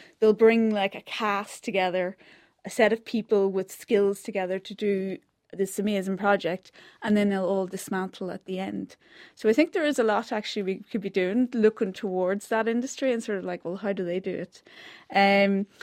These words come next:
so, so there'll be a lot more of that, but also a lot more flexibility.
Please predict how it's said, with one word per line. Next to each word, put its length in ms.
so, 300
so 320
there'll 200
be 420
a 80
lot 220
more 160
of 40
that, 180
but 160
also 320
a 40
lot 160
more 100
flexibility. 920